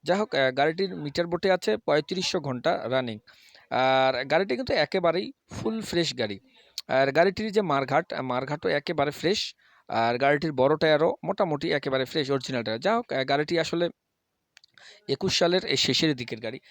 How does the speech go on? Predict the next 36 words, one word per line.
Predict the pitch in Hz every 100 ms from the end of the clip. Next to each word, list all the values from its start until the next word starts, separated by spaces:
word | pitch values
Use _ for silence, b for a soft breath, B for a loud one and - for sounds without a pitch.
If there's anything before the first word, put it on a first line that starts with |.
| b -
আর, | 113 120 123
আহ, | 127 123
গাড়িটির | 135 151 190
সঙ্গে | 175 - 180 180
যে | 185 196 156
রটারটি | 127 - 165 196 170
আছে, | - - 208
রটারটি | 131 139 180 -
হচ্ছে, | 196 196 - 226 B B B
আহ, | 143
শক্তিমান | - 175 - 202 165 147
কোম্পানির | 131 127 143 160 180 -
চুয়ান্ন | - 160 175 180
ব্লেডের | 139 127 117 113
রটার। | 117 156 180
আর | 117 117
রটারটিও | 135 160 - 139 156 b b -
টিপটপ | 202 - 202 - - -
কন্ডিশনের | 160 160 156 147 127
মধ্যে | 113 110 113
আছে। | 107 -
আর | 208
গাড়িটির | 226 92 226 - B B B
যেদিকেই | 127 160 175 170 170
দেখেন, | 123 - 110 -
ডান | 123 143 156
সাইড, | - 180 139
বাম | 131 135
সাইড | - 151 135
বলতে | 139 143 147
যেদিকেই | 135 143 147 175
দেখেন | - 147
একেবারেই | 139 120 147 131 147 - b b
ফুল | - 220
ফ্রেশ। | - 165 - B B B -
আর | 123 123 127 127